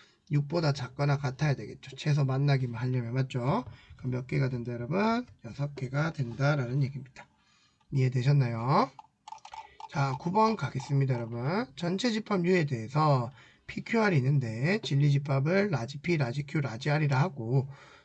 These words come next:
두 명제 P이면 Q이다와 낫 R이면 낫 Q이다가 모두 참이랍니다.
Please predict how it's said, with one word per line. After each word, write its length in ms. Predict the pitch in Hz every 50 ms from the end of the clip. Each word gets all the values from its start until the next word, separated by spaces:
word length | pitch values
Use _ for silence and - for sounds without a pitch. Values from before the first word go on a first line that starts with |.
| _ _ -
두 140 | 160 165
명제 400 | 170 165 156 143 139 139 151 147 147
P이면 460 | - - 208 196 175 165 160 160 147
Q이다와 800 | - - 208 180 139 139 110 110 110 110 110 123 156 220 262 -
낫 220 | - 135 123 127 131 -
R이면 480 | 147 151 147 139 127 123 127 123 127
낫 220 | 127 120 117 - -
Q이다가 380 | - 151 139 127 117 117 120
모두 260 | 113 120 127 131 143
참이랍니다. 640 | - - 185 185 185 180 147 101 - - - - -